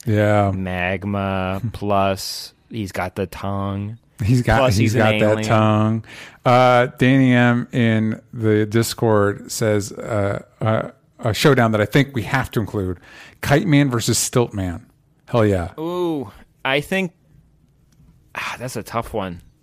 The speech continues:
Speaker 2: That's a real tough one. You'd have to, I, I'd have to trust the writer to figure out what would be the best mashup for them.
Speaker 1: Well, that leads me
Speaker 2: Uh,
Speaker 1: to another question that was thrown to us in the Discord. Let me see if I can figure out who asked it.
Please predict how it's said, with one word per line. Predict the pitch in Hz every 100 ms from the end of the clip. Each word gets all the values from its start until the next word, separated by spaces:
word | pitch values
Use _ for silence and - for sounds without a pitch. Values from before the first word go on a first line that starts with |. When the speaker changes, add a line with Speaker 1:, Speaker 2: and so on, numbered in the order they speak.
| _ _
Speaker 2:
That's | 131 139
a | 131
real | 127 120
tough | 127 -
one. | 123 110
You'd | 110
have | - 123 127
to, | 127 117 - -
I, | 123 143
I'd | 123 127
have | 147
to | 147 127 - -
trust | - 135 -
the | 120
writer | 113 110 101 85 - - _ _
to | 117
figure | 104 120 113
out | 107 -
what | 110 110
would | 107
be | 107 104
the | 95
best | 87 95 95 98
mashup | 90 95 90
for | - 95
them. | 85 78 - _
Speaker 1:
Well, | 180 185
that | 196 294
leads | 262 214
me | 208
Speaker 2:
Uh, | 202
Speaker 1:
to | 180
another | 156 151 170 185
question | - 160 - 143
that | 135 143
was | 127 -
thrown | 135 131
to | 131
us | 120 -
in | - 123 123 123 -
the | 120 120 123
Discord. | 123 123 - 131
Let | 123
me | 143
see | 185
if | 156
I | 127
can | 123 123
figure | - - 139 175 180 -
out | 104 95 107 - - -
who | - - - 123 117 120 131 139 - -
asked | 165 208 196 - 123
it. | 107 104 -